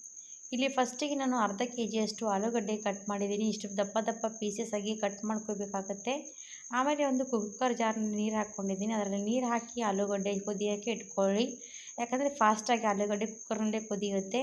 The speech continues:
ಒಂದಿಲ್ಲದ್ರೆ ಎರಡು ವಿಸಿಲ್ ತೆಗೆದ್ರೆ ಸಾಕು, ಆಲೂಗಡ್ಡೆ ಫುಲ್ಸೆ ಚೆನ್ನಾಗಿ ಕುದ್ದಿ ಬರುತ್ತೆ.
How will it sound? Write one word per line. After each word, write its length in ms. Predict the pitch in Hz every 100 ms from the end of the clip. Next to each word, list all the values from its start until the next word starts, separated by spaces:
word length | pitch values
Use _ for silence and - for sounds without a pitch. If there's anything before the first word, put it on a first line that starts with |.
| 285 - - - - 220
ಒಂದಿಲ್ಲದ್ರೆ 520 | 254 269 262 254 277
ಎರಡು 160 | 233 220
ವಿಸಿಲ್ 260 | 214 226
ತೆಗೆದ್ರೆ 320 | 226 202 220 220
ಸಾಕು, 300 | 214 202 233 208
ಆಲೂಗಡ್ಡೆ 380 | 202 208 202 202
ಫುಲ್ಸೆ 500 | - 226 226 220 247
ಚೆನ್ನಾಗಿ 420 | 233 208 208 214 208
ಕುದ್ದಿ 280 | 208 196 208
ಬರುತ್ತೆ. 420 | 202 196 196 247